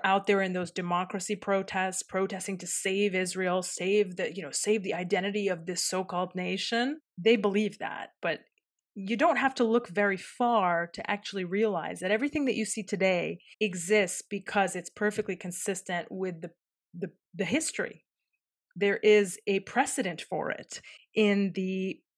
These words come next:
previous architects of this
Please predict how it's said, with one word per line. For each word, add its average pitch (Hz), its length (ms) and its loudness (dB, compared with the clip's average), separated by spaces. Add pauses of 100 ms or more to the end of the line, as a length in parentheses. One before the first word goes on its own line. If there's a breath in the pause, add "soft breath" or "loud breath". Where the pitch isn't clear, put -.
(420)
previous 214 920 2 (400 soft breath)
architects 208 880 0 (160)
of 175 500 4
this 185 380 -2